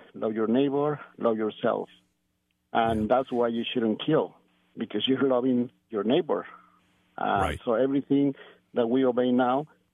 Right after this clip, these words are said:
Speaker 1: my point is everything that we obey now, it's in the New Testament and it's for us. Uh, the,
Speaker 2: Yeah.
Speaker 1: the newborn, there is no Jew, there is no Greek. Um,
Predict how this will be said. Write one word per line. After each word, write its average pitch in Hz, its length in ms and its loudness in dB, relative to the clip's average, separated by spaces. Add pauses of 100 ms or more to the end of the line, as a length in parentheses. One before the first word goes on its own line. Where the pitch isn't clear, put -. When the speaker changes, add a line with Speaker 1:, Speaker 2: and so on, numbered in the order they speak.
Speaker 1:
my 120 140 -2
point 123 240 2
is 123 240 2
everything 123 340 0
that 113 120 2
we 120 120 0
obey 120 240 0
now, 117 300 0 (640)
it's 156 160 0
in 156 100 4
the 123 80 2
New 117 160 0
Testament 107 540 -4
and 98 80 0
it's 113 180 0
for 104 160 0
us. 120 220 0 (420)
Uh, 101 380 0
the, 95 320 -4
Speaker 2:
Yeah. 92 160 0
Speaker 1:
the 101 80 -2
newborn, 113 400 0
there 117 120 0
is 107 80 -6
no 117 200 2
Jew, 113 340 0
there 113 160 -2
is 107 80 -4
no 104 140 0
Greek. 123 400 -2 (480)
Um, 92 460 -4